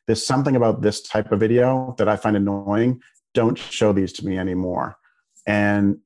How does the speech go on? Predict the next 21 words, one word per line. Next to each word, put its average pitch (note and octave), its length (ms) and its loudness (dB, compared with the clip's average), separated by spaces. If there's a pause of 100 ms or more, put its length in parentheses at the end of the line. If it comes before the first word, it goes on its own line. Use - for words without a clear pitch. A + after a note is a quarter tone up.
(140)
it A#2+ 120 0
can B2 140 0
take C#3 260 -2
both A#2+ 200 2
inputs, B2+ 440 0
positive A2+ 420 0
signals, B2 760 0 (300)
such - 260 -2
as G2+ 100 -2
these G#2 200 0
host A2 240 2
interactions, A#2 720 0 (240)
and G#2+ 120 4
negative A2 340 2
signals, C3 540 0 (200)
and A2 100 2
then G#2+ 80 2
surface A2 420 0
you G#2 60 0
better F#2+ 220 0
content. F#2+ 540 -2